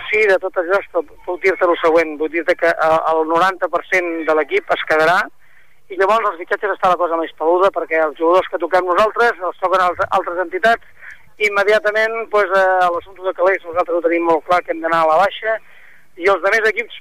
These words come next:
prometen, no sé si prometen el que no podran fer, però nosaltres som conscients de que el que prometem és el que podem fer i on podem arribar. En un any molt difícil, perquè la publicitat se'ns, se'ns tanca a tot arreu, és a dir, la, les portes de la publicitat és molt difícil obrir-les, perquè estan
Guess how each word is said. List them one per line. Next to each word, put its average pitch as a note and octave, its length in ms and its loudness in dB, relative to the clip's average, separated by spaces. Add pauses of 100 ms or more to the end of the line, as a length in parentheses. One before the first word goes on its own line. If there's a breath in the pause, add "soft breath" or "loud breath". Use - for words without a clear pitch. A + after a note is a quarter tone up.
prometen, A#3 580 -2
no F#3 400 -4
sé G#3+ 120 -2
si G3 80 -4
prometen F#3+ 320 0
el F3 100 0
que F3 120 0
no F#3+ 100 0
podran F#3+ 320 0
fer, G#3+ 220 0 (380 loud breath)
però F3 140 2
nosaltres F#3 300 2
som G3 200 -4
conscients F#3 440 -2
de F#3 80 2
que F3 80 2
el E3 240 2
que D#3 80 0
prometem E3 460 2
és E3+ 60 -6
el F3+ 100 -2
que E3+ 100 0
podem E3+ 320 2
fer G3+ 120 2 (120)
i F#3+ 80 2
on E3+ 140 2
podem E3+ 260 4
arribar. D3 380 2
En F3+ 100 -2
un G3+ 140 2
any F#3 180 -2
molt E3+ 160 -2
difícil, F3 400 -6
perquè E3 240 0
la D3+ 80 0
publicitat D3 440 0 (120)
se'ns, D#3+ 220 -4 (260)
se'ns F3 240 -2
tanca F3 400 0
a D#3+ 80 0
tot E3+ 160 -4
arreu, D#3+ 320 2 (480 loud breath)
és - 80 -4
a D3+ 60 -6
dir, D#3+ 180 4
la, D3+ 120 2 (200)
les C3+ 160 -4
portes D#3+ 240 0
de D#3+ 80 4
la E3 80 4
publicitat D#3 400 -4 (460 soft breath)
és F3+ 100 -4
molt F#3 200 0
difícil E3+ 400 0
obrir-les, F3 560 0
perquè D#3 240 -10
estan E3 200 -4